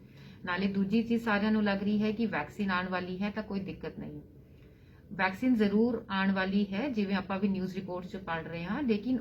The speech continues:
ਉਹ ਵੈਕਸੀਨ ਕਿਸ ਹਿਸਾਬ ਨਾਲ ਸਾਰਿਆਂ ਨੂੰ ਮਿਲੇਗੀ, ਕਿੰਨਾ ਟਾਈਮ ਲੱਗੇਗਾ, ਉਹਦੇ ਉੱਤੇ ਹਜੇ ਕਲੈਰਿਟੀ ਬਣ ਰਹੀ ਹੈ। ਇਹ ਨਹੀਂ ਹੋ ਸਕੇਗਾ ਕਿ ਜੇ ਵੈਕਸੀਨ ਹੁਣ ਅਗਲੇ ਹਫ਼ਤੇ ਜਾਂ ਦਸ ਦਿਨ ਬਾਅਦ ਜਾਂ ਮਹੀਨੇ, ਦੋ ਮਹੀਨੇ ਬਾਅਦ ਵੀ ਰਿਲੀਜ਼ ਹੋਏ ਤੇ ਸਾਰਿਆਂ ਨੂੰ ਇੱਕਦਮ ਲੱਗ ਜਾਏਗੀ।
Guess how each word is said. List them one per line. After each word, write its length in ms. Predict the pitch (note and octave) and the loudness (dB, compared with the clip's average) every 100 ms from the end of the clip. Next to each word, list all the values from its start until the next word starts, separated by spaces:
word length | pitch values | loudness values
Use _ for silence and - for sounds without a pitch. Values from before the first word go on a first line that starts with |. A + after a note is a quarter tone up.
| - | 0
ਉਹ 200 | A#3+ C#4 | 2 4
ਵੈਕਸੀਨ 520 | G#3+ G#3+ - C4 D4 D#4+ - - - - - - | 2 0 0 2 2 0 -12 -20 -20 -20 -20 -6
ਕਿਸ 220 | A#3+ A#3+ B3 | -4 -2 -2
ਹਿਸਾਬ 380 | A#3 G#3+ F#3 | 4 4 4
ਨਾਲ 160 | F#3+ A3+ | 4 4
ਸਾਰਿਆਂ 340 | A3+ A3 A3 | 4 4 6
ਨੂੰ 120 | A3+ A3+ | 6 6
ਮਿਲੇਗੀ, 500 | G#3+ A3+ A3 A#3+ B3+ - | 8 6 4 0 -2 -2
ਕਿੰਨਾ 260 | G#3 A3+ | 2 2
ਟਾਈਮ 320 | A3+ F3+ F3+ | 0 -2 -2
ਲੱਗੇਗਾ, 520 | F#3 F#3+ G3+ G3 A#3+ D4+ - - | -4 -2 -2 -2 -2 -4 -12 -8
ਉਹਦੇ 240 | G3+ G3+ B3 | -4 0 2
ਉੱਤੇ 380 | A3+ - A3 A#3 | 0 0 0 2
ਹਜੇ 460 | G3+ F3+ G#3+ C4 - - - - - | 0 2 0 0 -6 -18 -20 -18 -8
ਕਲੈਰਿਟੀ 400 | F#3+ E3+ F3 C4+ | -4 -4 -4 -2
ਬਣ 240 | A3 E3 D#3+ | 0 -2 -4
ਰਹੀ 300 | D#3+ D#3 - | -8 -10 -12
ਹੈ। 80 | - - - - - - - - G#3 | -14 -20 -20 -20 -20 -20 -18 -2 4
ਇਹ 60 | |
ਨਹੀਂ 180 | A#3 B3+ | 6 6
ਹੋ 140 | A#3+ A3 | 6 4
ਸਕੇਗਾ 600 | A3+ - G#3+ G#3+ A3 A#3 | 0 -4 -2 2 2 2
ਕਿ 220 | A#3 A3+ | 2 2
ਜੇ 160 | G3+ | 2
ਵੈਕਸੀਨ 400 | G3 F3 F3+ A3 | 0 -2 -2 0
ਹੁਣ 360 | G#3 G3+ G#3 G#3+ G#3 | 2 2 4 4 2
ਅਗਲੇ 280 | - F#3+ G3+ | -2 0 0
ਹਫ਼ਤੇ 320 | G3 - F#3+ | 0 -4 -6
ਜਾਂ 120 | F#3 F#3 | -4 -2
ਦਸ 180 | F3 | -4
ਦਿਨ 200 | F3 F#3 | -6 -8
ਬਾਅਦ 200 | F#3 F3 | -6 -4
ਜਾਂ 120 | E3+ F3 | -4 -4
ਮਹੀਨੇ, 300 | E3+ D#3+ E3+ | -4 -4 -6
ਦੋ 200 | E3 E3+ | -6 -8
ਮਹੀਨੇ 260 | F#3 E3+ | -6 -6
ਬਾਅਦ 220 | E3+ F3 | -4 -4
ਵੀ 160 | F3 F3+ | -4 -6
ਰਿਲੀਜ਼ 320 | F3 E3+ E3+ | -6 -8 -6
ਹੋਏ 200 | E3+ F3 | -4 -4
ਤੇ 140 | D4 D#4 | -4 2
ਸਾਰਿਆਂ 300 | B3+ G#3+ G#3+ | 4 6 4
ਨੂੰ 120 | A#3+ | 4
ਇੱਕਦਮ 340 | A3+ - F#3 | 2 0 -4
ਲੱਗ 140 | E3 D3+ | -4 -6
ਜਾਏਗੀ। 380 | - D3 - | -8 -10 -10